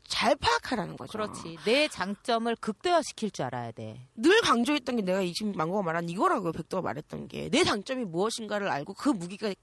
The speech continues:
Speaker 1: 나한테 있는 무기가 그거면은 처음에 주변 사람이건 남들이 그거를 나, 나의 그것을 알아주지도 않고 폄하를 하면은 속으로 그게 오기를 가지던 이를 갈든 간에 죽어보자.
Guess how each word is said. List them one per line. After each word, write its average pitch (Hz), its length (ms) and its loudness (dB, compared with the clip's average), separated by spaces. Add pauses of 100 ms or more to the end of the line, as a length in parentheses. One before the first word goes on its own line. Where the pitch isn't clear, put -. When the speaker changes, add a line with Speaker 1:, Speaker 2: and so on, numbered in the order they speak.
(160)
Speaker 1:
나한테 170 400 -2
있는 175 260 -4
무기가 160 280 -6
그거면은 165 680 -2 (800)
처음에 381 480 4
주변 233 400 0
사람이건 226 400 0
남들이 156 320 -4
그거를 160 320 -6
나, 123 120 -2
나의 143 420 -2
그것을 160 460 -6
알아주지도 185 500 -4
않고 - 120 -12
폄하를 285 420 -2
하면은 202 420 -2 (320)
속으로 415 440 2
그게 233 280 -2
오기를 294 520 4
가지던 190 720 0 (200)
이를 359 340 6
갈든 196 380 0
간에 180 400 0
죽어보자. 247 580 -4